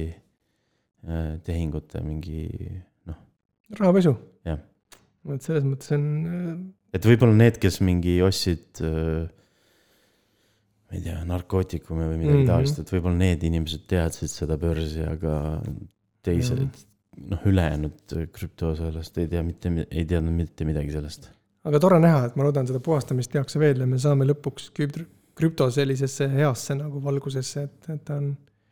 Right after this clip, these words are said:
Speaker 2: et me ei pea iga päev rääkima jälle mingitest, äh, kahtlastest tehingutest või exchange idest, mis, mis petavad kasutajaid ja nii edasi.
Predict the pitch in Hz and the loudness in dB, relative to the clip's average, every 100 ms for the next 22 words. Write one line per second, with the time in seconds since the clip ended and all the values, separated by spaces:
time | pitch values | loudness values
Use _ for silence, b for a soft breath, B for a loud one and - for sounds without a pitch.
0 | _ _ _ _ _ _ _ _ _ _ | _ _ _ _ _ _ _ _ _ _
1 | _ _ _ _ _ _ - 156 165 151 | _ _ _ _ _ _ 4 8 10 12
2 | 156 143 127 123 127 131 - 117 123 127 | 10 10 8 6 4 4 2 0 2 4
3 | 120 120 117 - 110 - 131 123 107 B | 4 2 0 -2 -4 -4 0 0 -2 B
4 | B B - 127 - - 127 - 131 127 | B B -6 -6 -6 -8 -8 -2 -2 -2
5 | 131 127 - 127 123 135 131 131 131 - | -4 -8 -6 -6 -2 0 2 2 -2 -6
6 | 135 - _ _ _ 135 _ 147 143 143 | -12 -14 _ _ _ -20 _ -10 -6 -4
7 | 143 143 143 151 147 147 147 143 143 135 | -4 -4 -4 -4 -4 -2 -2 -2 -4 -8